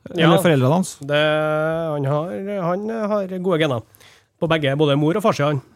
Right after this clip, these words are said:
Speaker 1: eh, for dem som er dypt inne i materien her, både, både Sne-, både Snekvik og Singsdal, eh, eller Volden da, og Singsdal-variant, og der er jo Asker og Maren på ene siden, og Ole Johan Singsdal på andre, så det, han, der er det et godt fundament. Men, eh, fra, litt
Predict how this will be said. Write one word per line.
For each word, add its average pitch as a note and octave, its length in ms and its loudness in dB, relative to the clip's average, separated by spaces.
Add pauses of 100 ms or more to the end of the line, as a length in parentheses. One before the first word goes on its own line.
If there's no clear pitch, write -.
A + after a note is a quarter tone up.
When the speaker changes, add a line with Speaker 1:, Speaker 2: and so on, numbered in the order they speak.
(120)
Speaker 1:
eh, D#3 240 -4
for D3+ 120 -6
dem D3 120 -2
som D3+ 160 -4
er C#3+ 240 -2
dypt C3+ 200 -6
inne C#3+ 180 0
i - 20 -2
materien B2+ 400 -2
her, D#3 140 -2
både, C#3+ 420 -2
både C#3+ 160 2
Sne-, C#3+ 180 -2
både D#3 220 2
Snekvik D#3 380 -2
og F3+ 80 0
Singsdal, C#3+ 400 2
eh, C#3 360 2 (340)
eller F3 120 2
Volden C#3+ 320 2
da, F#3 120 2 (200)
og E3 560 0
Singsdal-variant, C3 880 -4
og D#3 80 -4
der D3+ 220 -2
er C#3 80 -2
jo B2+ 160 -2 (880)
Asker C3 260 -4
og C3+ 60 0
Maren C3+ 300 0
på C#3+ 100 -4
ene C#3 120 0
siden, D3 360 -2
og D#3+ 40 -2
Ole D3 140 0
Johan C3+ 140 -2
Singsdal C3 360 -4
på D3 80 0
andre, C3+ 240 0
så D3+ 240 -4
det, D3+ 140 -2 (880)
han, F#3+ 220 0 (260)
der A3 240 2
er G3 60 -2
det E3+ 120 2 (240)
et D#3+ 140 -8
godt E3 280 0
fundament. C3+ 400 -4
Men, F3+ 300 2
eh, F3 180 2
fra, E3+ 320 0
litt E3+ 200 -6